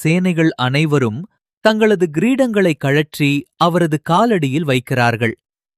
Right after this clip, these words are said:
பூமியிலுள்ள ஒவ்வொருவருடைய காரியமும் வாழ்வா சாவா என்பது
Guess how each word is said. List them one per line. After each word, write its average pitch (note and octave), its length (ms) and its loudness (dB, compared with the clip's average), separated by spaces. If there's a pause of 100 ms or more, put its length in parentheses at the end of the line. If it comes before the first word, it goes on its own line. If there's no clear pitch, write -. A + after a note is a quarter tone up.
(240)
பூமியிலுள்ள A#3 640 4
ஒவ்வொருவருடைய G#3 840 2
காரியமும் C#3+ 760 0 (380)
வாழ்வா G3+ 560 2 (220)
சாவா F3 460 2
என்பது C3 580 -2